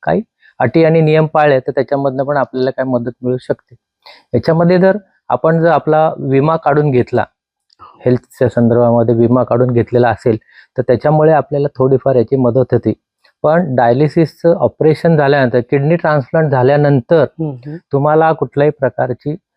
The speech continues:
Speaker 1: अ, विमा कंपनी याच्यामध्ये आर्थिक मदत करत नाही. त्यामुळे
Speaker 2: बरं.
Speaker 1: खूप लवकर जर तुम्ही आर्थिक नियोजन करणं, इन्शुरन्स काढून घेणं ह्या गोष्टी जर केल्या तर तुम्हाला उत्तर आयुष्यामध्ये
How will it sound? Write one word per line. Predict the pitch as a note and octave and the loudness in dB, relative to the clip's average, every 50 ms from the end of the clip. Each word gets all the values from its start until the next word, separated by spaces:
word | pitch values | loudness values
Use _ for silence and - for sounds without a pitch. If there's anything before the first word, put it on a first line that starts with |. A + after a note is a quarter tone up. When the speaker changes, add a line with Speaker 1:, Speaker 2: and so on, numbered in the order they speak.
| _ _ _ - | _ _ _ -8
Speaker 1:
अ, | A#2+ A2+ A2+ A2+ A2+ | -6 -4 -2 -2 -2
विमा | G#2+ A2 B2+ C3+ C3+ D3 D3 D3 D3 - _ _ - | 0 2 2 2 2 2 0 0 -2 -4 _ _ -4
कंपनी | - B2+ B2 A#2+ C3+ B2+ C3 C#3 C#3+ - | -2 -2 0 0 0 -2 -2 -2 -2 -2
याच्यामध्ये | A#2+ - - C3 A#2+ B2 B2+ C#3 C3+ | -4 -4 -4 -4 -6 -4 -4 -4 -4
आर्थिक | A#2 A2 - - B2+ B2 - | -4 -4 -4 -6 -8 -8 -6
मदत | A#2+ G#2 A2+ A2 - - | -6 -6 -6 -6 -8 -8
करत | - A2+ A#2+ - _ - | -8 -8 -8 -8 _ -6
नाही. | A#2 G#2 - _ _ _ _ _ _ - | -6 -6 -6 _ _ _ _ _ _ -4
त्यामुळे | D3 - D#3 D3+ E3 E3 D#3+ E3 | -2 0 2 2 2 2 2 0
Speaker 2:
बरं. | - C3 C#3 D#3 _ _ - | -2 -6 -12 -18 _ _ -10
Speaker 1:
खूप | - - G#3 G3+ G#3 | -4 -4 -4 -2 0
लवकर | G3 F3 E3 D3+ - F3 E3+ | 0 0 0 0 0 0 0
जर | D#3+ E3+ | 0 0
तुम्ही | D#3+ - D#3+ D3 D#3+ D3+ | 0 -2 -2 -2 0 0
आर्थिक | C3+ B2+ A#2+ - - D3 C#3 - | -2 -2 -2 -4 -4 -4 -4 -2
नियोजन | D3 C#3+ C#3+ D3 C#3+ D3 C#3+ | 0 0 2 2 2 2 0
करणं, | C3+ - - C3+ C3 B2+ B2 B2 B2 B2 B2+ _ _ _ _ - | 0 0 0 0 2 2 2 2 0 -2 -4 _ _ _ _ -4
इन्शुरन्स | C3+ C#3 B2 - D#3 D3+ D3+ C#3+ - | -4 -2 -2 -2 -2 0 -2 -2 -2
काढून | - - B2 B2 B2 B2+ B2 | -2 0 0 2 0 0 0
घेणं | B2 B2 A#2 A#2+ | 0 0 0 0
ह्या | A#2+ B2 C#3+ F3 | 0 0 0 0
गोष्टी | E3+ E3+ F3 D#3+ - - D#3+ | 0 0 0 0 0 0 0
जर | E3 | 0
केल्या | D3+ - - D3+ D3+ C#3+ A#2+ G#2+ - _ _ _ _ _ _ - | 0 0 -2 0 0 0 0 -2 -4 _ _ _ _ _ _ -12
तर | C#3+ | -10
तुम्हाला | - - C#3+ C#3+ D3+ D#3 E3+ F3 | -6 -6 -4 -2 -2 0 0 2
उत्तर | E3+ C#3 A#2+ - - D3+ C#3+ | 0 0 0 -2 -2 -2 0
आयुष्यामध्ये | C3+ C3 C3+ A#2+ - - - C3 B2+ C3 C3 B2 C#3 D3+ | 2 2 0 0 -2 -4 -4 -4 -2 -2 0 0 0 0